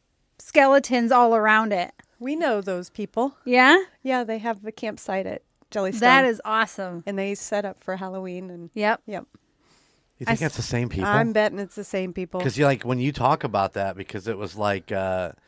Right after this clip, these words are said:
Speaker 3: the horse and buggy was, uh, an old, um, uh, hearse.
Speaker 1: Mm, yeah,
Speaker 3: Yeah.
Speaker 1: I think it is.
Speaker 3: Yeah.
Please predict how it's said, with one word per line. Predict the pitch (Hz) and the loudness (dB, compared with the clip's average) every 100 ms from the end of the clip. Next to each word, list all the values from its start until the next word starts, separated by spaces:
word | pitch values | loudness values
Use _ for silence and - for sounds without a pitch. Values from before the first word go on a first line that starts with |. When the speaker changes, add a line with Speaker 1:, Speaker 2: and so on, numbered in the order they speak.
| _ _ _ _ _ | _ _ _ _ _
Speaker 3:
the | 104 113 107 98 95 | -2 0 0 -2 -4
horse | 127 147 | -4 -2
and | 127 104 | -4 0
buggy | 131 139 120 | 0 0 -2
was, | 101 101 101 95 87 87 | -2 -2 -2 -4 -10 -16
uh, | 104 101 | -16 -12
an | 110 | -10
old, | 107 113 117 98 | -2 0 0 -2
um, | 98 101 95 92 87 82 _ _ _ - - | -4 -4 -4 -6 -10 -16 _ _ _ -16 -8
uh, | 104 98 101 107 - | -8 -8 -10 -12 -12
hearse. | - 151 123 - - - _ _ _ - | -4 -2 -2 -4 -16 -20 _ _ _ -2
Speaker 1:
Mm, | 330 311 - | 2 2 2
yeah, | 269 254 233 | 6 6 6
Speaker 3:
Yeah. | |
Speaker 1:
I | 226 | 2
think | 277 262 | 2 2
it | |
is. | 233 131 | 2 2
Speaker 3:
Yeah. | 139 | 2